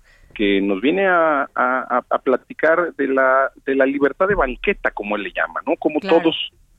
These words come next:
Speaker 1: pues, pensamos que somos libres porque podemos ir a comprar un refresco a la tienda o podemos ir a, a, a decidir si nos compramos un pastelito o nos compramos unas papas, pero
Speaker 2: Claro.
Speaker 1: Esto va más allá, ¿no? Va más allá.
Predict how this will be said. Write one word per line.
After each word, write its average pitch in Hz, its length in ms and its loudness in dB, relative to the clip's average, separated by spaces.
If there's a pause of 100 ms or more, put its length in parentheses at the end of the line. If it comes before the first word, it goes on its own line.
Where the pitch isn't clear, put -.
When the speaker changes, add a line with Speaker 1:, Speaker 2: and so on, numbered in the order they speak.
(180)
Speaker 1:
pues, 139 140 -2
pensamos 156 400 2
que 139 80 2
somos 156 280 2
libres 151 300 2
porque - 220 -2
podemos 131 340 2
ir 147 60 4
a 139 60 2
comprar 127 320 2
un 139 120 4
refresco 123 480 0
a 131 40 4
la 101 100 2
tienda 113 420 0
o 92 60 2
podemos 110 480 -4
ir 113 120 2
a, 95 220 4 (400)
a, 92 360 2
a - 20 4
decidir 110 560 2
si 131 80 4
nos 101 220 2 (500)
compramos 110 480 4
un 120 240 4
pastelito 107 580 2
o 92 140 4
nos 90 180 0
compramos 101 480 2
unas 107 400 2
papas, 120 320 2 (460)
pero 110 160 4
Speaker 2:
Claro. 175 160 -2 (720)
Speaker 1:
Esto - 280 0
va 165 100 4
más 170 260 0
allá, 101 320 -2
¿no? 147 220 -2
Va 135 120 4
más 143 200 0
allá. 85 280 0